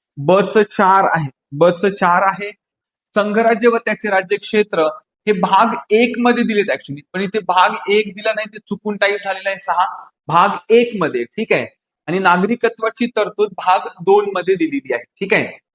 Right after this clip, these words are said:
येस, म्हणजे अ चं चार आहे, अ चं जे आहे मूलभूत अधिकार, सॉरी, अ चं तीन आहे, अ चं जे आहे तीन आहे, अ चं तीन आहे. त्याच्यानंतर ब, ब चं चार आहे, ब चं चार आहे.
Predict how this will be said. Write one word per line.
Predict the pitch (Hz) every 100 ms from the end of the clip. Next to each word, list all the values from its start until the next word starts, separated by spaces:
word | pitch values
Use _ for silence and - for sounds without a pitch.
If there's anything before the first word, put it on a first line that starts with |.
| -
येस, | 170 160 -
म्हणजे | 175 170 208 -
अ | 202
चं | 214 247 233 - _ -
चार | 180 180
आहे, | 151 143 131 _ _ 160
अ | 180
चं | 185 220 220 - _ _ _ _ 214
जे |
आहे | 196 175 123 - _ _ _ _ 170
मूलभूत | 196 226 226
अधिकार, | 185 156
सॉरी, | 196 151 151 170
अ | 202 208
चं | 233
तीन | _ 240 240 202
आहे, | 143 123 - - 170
अ |
चं | 175 214
जे | 185 208
आहे | 185 190 202
तीन | _ 202 202
आहे, | 180 196 214 _ _ _ _
अ | 165
चं | 175 -
तीन | 202 - 208 208
आहे. | 185 190 208
त्याच्यानंतर | 196 175 190 185 185 185 202 196 - _ _
ब, | 143 165 208 156 - -
ब | 143 185 208 -
चं | 226 220
चार | - 190 185 190 190
आहे, | 196 202 180
ब | 175
चं | 175 196
चार | 185 196 180 185
आहे. | 185 196